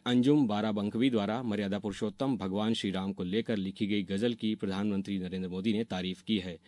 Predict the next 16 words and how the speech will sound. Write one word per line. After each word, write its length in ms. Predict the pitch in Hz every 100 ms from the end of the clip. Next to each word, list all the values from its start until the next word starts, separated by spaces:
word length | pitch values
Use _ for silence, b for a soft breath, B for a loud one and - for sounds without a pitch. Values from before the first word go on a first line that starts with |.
| b b b -
शायर 320 | 156 135 156
अंजुम 480 | - 127 127 151 143
बाराबंकवी 600 | 113 113 110 107 113 131
ने 200 | 120 127
डर 200 | 90 107
लगता 380 | 101 95 127 127
है 160 | 127
मगर 260 | 117 98 98
पास 400 | - 101 127 -
हैं 160 | 104 101
दशरथ 360 | 92 - 98 95
नंदन 280 | 95 107
शीर्षक 440 | 113 95 87 101 -
से 160 | 104
गजल 240 | 92 87 87
लिखकर 380 | 110 - 110